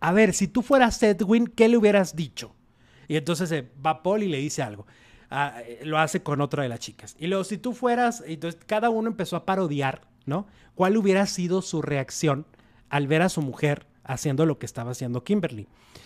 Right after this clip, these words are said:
Total que la, los hicieron pedazos. Pero a, a Mayer se le, Mayer se le va la yugular a, a Ferca y dice que Ferca es el demonio en, en persona. Porque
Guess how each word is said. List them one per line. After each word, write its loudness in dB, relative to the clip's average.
Total 2
que 0
la, -4
los -2
hicieron 2
pedazos. -2
Pero 4
a, 4
a 2
Mayer 4
se 4
le, 2
Mayer 2
se 2
le 6
va 4
la 6
yugular 2
a, -4
a -6
Ferca 0
y -4
dice -4
que -4
Ferca 0
es 0
el 0
demonio 2
en, -2
en -6
persona. -8
Porque 2